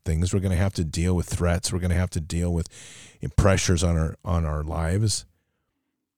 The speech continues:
But we're going to endure. And as we go through, we each need to be grabbing a memorial stone so that as the storm passes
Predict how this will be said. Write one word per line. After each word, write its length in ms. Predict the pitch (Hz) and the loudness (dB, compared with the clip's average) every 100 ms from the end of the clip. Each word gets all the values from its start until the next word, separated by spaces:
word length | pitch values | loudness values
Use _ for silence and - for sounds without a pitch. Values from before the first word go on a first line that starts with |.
| _ _ _ _ - | _ _ _ _ -4
But 120 | 98 | 0
we're 140 | 113 | 2
going 220 | 95 127 | 4 4
to 120 | 143 110 | 6 4
endure. 680 | 90 82 95 76 - - - _ _ _ _ _ _ _ _ _ _ _ _ _ | 2 2 2 2 -2 -8 -14 _ _ _ _ _ _ _ _ _ _ _ _ _
And 160 | 107 107 | 4 6
as 200 | 110 98 | 6 6
we 100 | 104 | 6
go 220 | 120 117 | 8 8
through, 400 | - 135 120 98 | 6 6 8 8
we 200 | 92 107 | 4 0
each 300 | 110 127 - | 2 0 2
need 100 | 117 | 2
to 80 | 101 | 2
be 140 | 87 90 | 2 0
grabbing 540 | 80 90 101 95 85 | 0 2 2 2 2
a 40 | |
memorial 480 | 90 92 104 127 87 | 4 4 4 4 2
stone 420 | 85 - 80 - - _ _ _ _ _ _ _ _ _ _ _ _ _ _ _ _ | 0 -2 -4 -4 -10 _ _ _ _ _ _ _ _ _ _ _ _ _ _ _ _
so 200 | - 117 | 2 4
that 160 | 104 107 - | 4 0 0
as 340 | 117 120 98 | 4 4 4
the 100 | 98 | 2
storm 460 | - - 135 127 107 | 2 4 6 6 4
passes 920 | - 104 90 - 76 - - - - | 2 2 2 0 -4 -6 -6 -6 -10